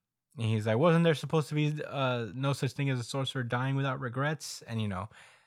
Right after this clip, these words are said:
they're all laughing together in the afterlife. We see that, um, the Star Plasma girl is also there with,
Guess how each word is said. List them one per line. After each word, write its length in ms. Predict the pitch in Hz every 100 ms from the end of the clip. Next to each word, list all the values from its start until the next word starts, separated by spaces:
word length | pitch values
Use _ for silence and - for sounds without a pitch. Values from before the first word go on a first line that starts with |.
| _ _
they're 160 | 127 170
all 140 | 185
laughing 340 | 147 139 - 135
together 320 | 123 123 123
in 100 | 117
the 120 | 104
afterlife. 500 | 110 - 113 110 104
We 80 | 120
see 240 | - 139
that, 360 | 135 131 123 -
um, 520 | 117 113 107 104 95 _ -
the 560 | 113 110 107 104 95
Star 320 | - - 127
Plasma 420 | 120 120 117 113 98
girl 460 | 101 98 92 92 -
is 220 | 104 107
also 320 | 107 - 104
there 320 | 95 90 87
with, 460 | 98 117 107 -